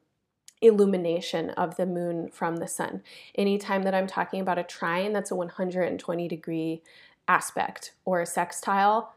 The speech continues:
sixty degree aspect, an opposition, um, a hundred and eighty degrees aspect, right? So these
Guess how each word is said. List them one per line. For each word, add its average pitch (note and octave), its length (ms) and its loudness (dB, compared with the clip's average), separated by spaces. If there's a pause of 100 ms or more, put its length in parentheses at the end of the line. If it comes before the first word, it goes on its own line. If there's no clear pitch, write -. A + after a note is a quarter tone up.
sixty F3 440 -4
degree E3 300 -2
aspect, - 680 -4
an F#3 140 -2
opposition, F#3+ 800 2 (380)
um, E3 260 2
a - 80 0
hundred F#3+ 300 2
and F3+ 100 4
eighty F3 280 0
degrees D#3+ 360 -2
aspect, - 640 -4
right? E3 300 0 (460)
So F#3 680 6 (100)
these G#3+ 580 -2